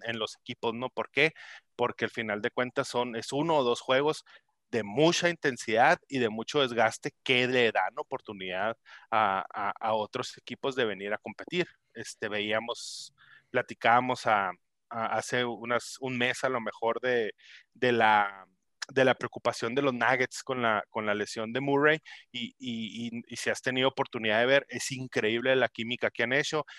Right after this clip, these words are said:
y es increíble el impacto que ha tenido el argentino, te platicaba, este, que ha tenido e-, en el juego, ¿no? O sea, e-, e-, es, es increíble la, la estamina que inyecta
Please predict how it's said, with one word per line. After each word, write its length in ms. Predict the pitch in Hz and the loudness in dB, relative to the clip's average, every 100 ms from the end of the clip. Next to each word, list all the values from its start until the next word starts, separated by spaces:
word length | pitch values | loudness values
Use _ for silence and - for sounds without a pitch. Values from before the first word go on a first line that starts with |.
| - - | -14 2
y 100 | 127 | 2
es 140 | - | 4
increíble 840 | 151 151 - 107 120 131 143 147 - | 0 -2 -2 0 0 2 6 4 4
el 220 | 131 117 | -4 -2
impacto 560 | 110 104 123 131 - 165 | -2 0 0 0 -2 0
que 140 | 131 | 2
ha 80 | 110 | 2
tenido 360 | - 120 127 | 0 -4 0
el 80 | 131 | 4
argentino, 560 | 123 - 107 - 127 139 | 2 2 -10 -8 -4 -4
te 140 | 127 | -4
platicaba, 580 | - 110 - 113 123 127 - - - | -6 -6 0 4 6 4 0 -20 -4
este, 580 | 117 - - 117 107 - | -4 -4 -6 -2 -2 -2
que 140 | - 117 | 2 4
ha 120 | 113 | 4
tenido 520 | 139 127 131 131 127 | 0 -2 0 2 0
e-, 260 | 120 - 120 | -4 -10 -8
en 140 | 113 | -4
el 80 | 107 | -4
juego, 480 | - - 107 120 107 | -6 -4 -2 0 -4
¿no? 140 | 107 | -6
O 60 | 123 | -10
sea, 360 | - 117 107 107 | -2 2 2 2
e-, 240 | 104 110 | -2 -8
e-, 180 | 117 117 | -6 -8
es, 360 | - 113 - - | -6 -10 -8 -10
es 220 | 123 117 127 | -8 -8 -8
increíble 540 | 131 - 110 107 123 | -4 -2 0 0 2
la, 300 | 127 113 95 - - - - | 4 4 2 -4 -20 -20 -6
la 120 | 120 | 0
estamina 580 | 117 - 117 113 120 135 | 0 2 -2 0 0 -2
que 140 | - 123 | -2 -6
inyecta 580 | 113 131 - - 151 | 2 2 4 4 4